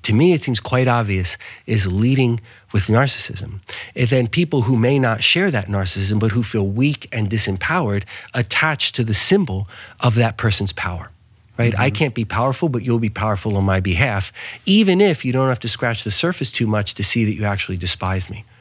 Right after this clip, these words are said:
Speaker 2: Mm-hmm.
Speaker 1: Right? And then people identify in the service of soothing, right, the, the weakness, the shame, the vulnerability inside of them,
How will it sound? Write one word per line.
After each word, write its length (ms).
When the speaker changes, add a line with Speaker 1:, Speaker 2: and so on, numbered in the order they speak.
Speaker 2:
Mm-hmm. 360
Speaker 1:
Right? 180
And 120
then 520
people 560
identify 880
in 180
the 60
service 560
of 120
soothing, 760
right, 280
the, 260
the 160
weakness, 540
the 80
shame, 460
the 80
vulnerability 600
inside 380
of 140
them, 260